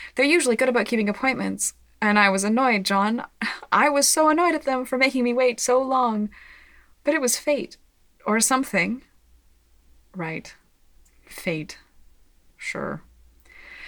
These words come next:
They were so behind and got me in so late, I was on my way home when it happened.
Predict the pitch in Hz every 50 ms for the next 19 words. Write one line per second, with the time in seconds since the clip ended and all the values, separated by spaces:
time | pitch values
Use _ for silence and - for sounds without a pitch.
0 | - - - - 277 285 302 294 - - 320 311 269 302 254 226 226 208 226 247
1 | 254 247 233 220 208 220 196 - 220 220 226 233 233 - 208 190 180 175 170 180
2 | 202 214 220 220 220 240 226 226 214 208 202 202 196 - 240 269 262 233 185 180
3 | 180 185 185 240 262 247 - 170 160 165 175